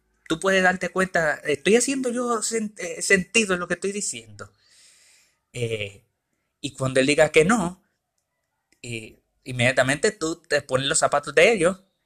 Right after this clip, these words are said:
y le dices, "Ok, los sentidos sin Dios,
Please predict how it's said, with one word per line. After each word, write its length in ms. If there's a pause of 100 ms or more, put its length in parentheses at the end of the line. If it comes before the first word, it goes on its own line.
(120)
y 80
le 120
dices, 440 (640)
"Ok, 200 (960)
los 220
sentidos 500
sin 180
Dios, 240